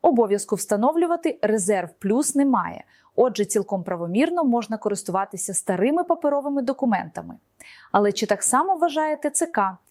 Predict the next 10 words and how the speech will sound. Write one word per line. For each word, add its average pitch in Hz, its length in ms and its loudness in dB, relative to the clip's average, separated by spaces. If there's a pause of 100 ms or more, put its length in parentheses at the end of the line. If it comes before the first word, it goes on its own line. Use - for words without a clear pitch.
(200)
з 190 140 -2
якими 254 440 4
вимогами 190 580 0
і - 80 -8
проблемами 214 640 0
стикаються 226 580 -2
військовозобов'язані 196 1120 -2 (320)
та 185 100 2
їх 190 320 -2
роботодавці? 208 800 -4